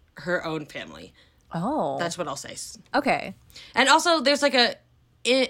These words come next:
Speaker 1: like, an intro and an after, a foreword and afterword in the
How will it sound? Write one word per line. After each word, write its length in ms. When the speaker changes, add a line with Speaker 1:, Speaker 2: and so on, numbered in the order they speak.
Speaker 1:
like, 180
an 100
intro 640
and 160
an 200
after, 420
a 100
foreword 440
and 120
afterword 640
in 120
the 140